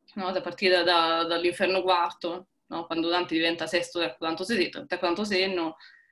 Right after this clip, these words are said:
e poi infatti ecco, ora il Purgatorio alla cancellazione della prima P,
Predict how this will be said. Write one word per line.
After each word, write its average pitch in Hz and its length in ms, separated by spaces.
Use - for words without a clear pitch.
e 196 200
poi 170 280
infatti 160 380
ecco, 143 560
ora 160 200
il 156 80
Purgatorio 170 880
alla 156 140
cancellazione 160 600
della 156 120
prima 226 280
P, 185 340